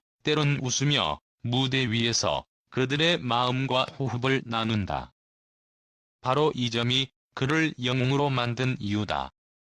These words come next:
그의 존재는 팬덤을 넘어 하나의 문화적 현상이 되었다. 영웅시대라는 이름으로 뭉친 팬들은 단순히 스타를 응원하는 것을 넘어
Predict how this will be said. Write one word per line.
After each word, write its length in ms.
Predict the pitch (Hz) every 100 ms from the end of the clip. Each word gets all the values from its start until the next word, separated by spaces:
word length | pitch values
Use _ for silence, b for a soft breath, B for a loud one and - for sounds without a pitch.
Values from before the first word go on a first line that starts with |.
| _ _ _ _ _ _ -
그의 320 | 147 156 160
존재는 640 | - 127 127 131 113 71 64 _ _
팬덤을 640 | - 143 139 139 151 160
넘어 380 | 131 131 92 67 _ _
하나의 560 | - 139 139 135 156 156
문화적 520 | 127 120 113 123 151
현상이 580 | - 127 120 123 131 131
되었다. 680 | - 104 98 - 78 65 - _ _ _ _ _ _ _ _ _ _ -
영웅시대라는 960 | 127 139 143 139 - 135 135 143 147
이름으로 480 | 123 127 135 131 151
뭉친 520 | 135 135 - - 147
팬들은 560 | 139 135 123 127 113 71 - _ -
단순히 640 | 120 127 123 127 127 131 -
스타를 540 | - - 151 147 147 -
응원하는 560 | 123 117 123 131 131
것을 440 | 120 120 - 143 135
넘어 360 | 113 107 69